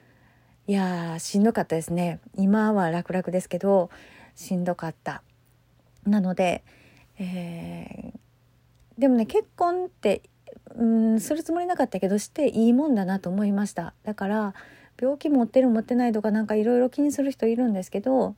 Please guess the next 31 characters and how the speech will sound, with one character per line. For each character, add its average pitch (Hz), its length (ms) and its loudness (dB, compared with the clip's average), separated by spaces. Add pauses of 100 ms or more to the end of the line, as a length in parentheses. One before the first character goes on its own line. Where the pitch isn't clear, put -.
ま 247 60 -6
あ、 - 20 -10
結 285 240 -2
婚 285 180 2
で 277 100 0
き 277 120 -2
る 262 80 0
ご 214 160 2
縁 247 160 2
が 202 100 -2
あ 208 80 -2
れ 220 80 0
ば 196 160 -2
結 208 300 -4
婚 208 460 0 (560)
一 247 100 -6
回 247 220 0
は 190 120 0
さ 214 160 -4
れ 202 120 0
た 180 160 -6
ら 180 120 -2
い 190 120 0
い 196 40 -6
か 190 180 -4
な 196 220 0
と 190 140 -8
思 175 180 -6
い 175 100 -4
ま 175 180 -4 (240)
す。 - 240 -14